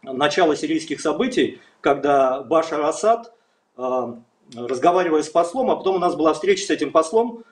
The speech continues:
он удивлялся, и посол нам рассказывал, что Башар подходит к телевизору и видит на би би си и си эн эн, как в его дворе происходят жуткие совершенно события, как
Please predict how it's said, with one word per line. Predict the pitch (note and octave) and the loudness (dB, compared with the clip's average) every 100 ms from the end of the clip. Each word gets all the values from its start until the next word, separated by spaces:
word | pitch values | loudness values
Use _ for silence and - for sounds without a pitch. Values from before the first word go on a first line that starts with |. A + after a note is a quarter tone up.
| _ | _
он | D3+ F3+ | -2 0
удивлялся, | F3+ E3+ G#3+ F3 - | 2 4 4 2 -2
и | B2+ | -4
посол | D#3+ G3+ F3+ | -2 0 2
нам | D#3 | 2
рассказывал, | D#3+ D#3+ G3 D3 B2+ | 0 0 0 2 0
что | - B2+ | -2 0
Башар | D#3 F3+ D3 | 2 2 -2
подходит | D#3 - F3+ D#3 C#3 - _ _ | -6 -2 -2 -2 -4 -8 _ _
к | - | -2
телевизору | F#3 F3+ A#3+ A3 F3 | 0 2 2 2 2
и | C#3+ | 2
видит | F#3 F3+ D3+ | 2 0 0
на | |
би | C#3+ D#3 | -2 0
би | F3 | 0
си | G#3+ F#3+ | 2 2
и | |
си | - D#3 | 4 4
эн | E3+ | 4
эн, | A#3 C4 - - _ | 2 0 -4 -16 _
как | E3 F3 | 0 0
в | B2+ | -2
его | D3 G#3+ G#3 | -8 -2 0
дворе | C#3 D3+ F3 B3 | 0 -2 0 -2
происходят | - D#3 - G3 E3+ - - _ _ | -2 -4 2 2 2 0 -10 _ _
жуткие | B2 G#3 - F3+ | -6 -6 -2 -2
совершенно | F#3 F3 F#3+ E3 | 0 0 0 0
события, | D#3+ F3+ A3 - - - _ _ _ _ - | 0 0 0 -4 -10 -16 _ _ _ _ 0
как | D3+ D3 | 0 0